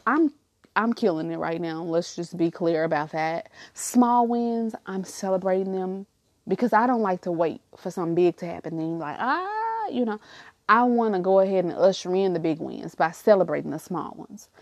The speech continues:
Okay, so when the big ones come, I'm not shocked. Not shocked at all because I knew that was gonna happen. I expected that to happen. You know what I mean? And so this is me celebrating me. So I hope y'all are, like, toasting with me right now. Like,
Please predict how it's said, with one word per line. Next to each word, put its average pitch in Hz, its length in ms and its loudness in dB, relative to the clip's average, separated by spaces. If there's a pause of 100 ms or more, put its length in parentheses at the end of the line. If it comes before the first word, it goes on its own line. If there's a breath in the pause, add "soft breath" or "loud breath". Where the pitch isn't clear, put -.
(180 soft breath)
Okay, 208 240 6
so 208 160 0
when 190 200 2
the 165 40 0
big 208 220 6
ones 240 160 -2
come, 262 300 0
I'm 185 160 0
not 147 180 -6
shocked. - 540 -8 (440 soft breath)
Not 254 280 4
shocked 247 260 0
at 247 80 4
all 285 200 0
because 220 260 4
I 240 80 6
knew 240 180 2
that 220 100 0
was 214 120 -8
gonna 214 180 -4
happen. 277 240 -6
I 202 140 -2
expected 254 480 0
that 190 160 0
to 196 80 -8
happen. - 320 -8 (640 soft breath)
You 226 120 4
know 262 60 8
what 269 120 8
I 277 40 2
mean? 302 300 2 (400 soft breath)
And 277 160 4
so 269 540 2 (880)
this 240 300 6
is 294 160 -6
me 240 100 -6
celebrating 180 640 -12
me. 165 160 -16
So 175 200 -10
I 175 120 -6
hope 196 240 -2
y'all 175 240 2
are, 165 100 0
like, - 300 -6
toasting 196 580 0
with 175 220 -2
me 180 160 -2
right 170 240 0
now. 160 180 -2
Like, 160 160 -2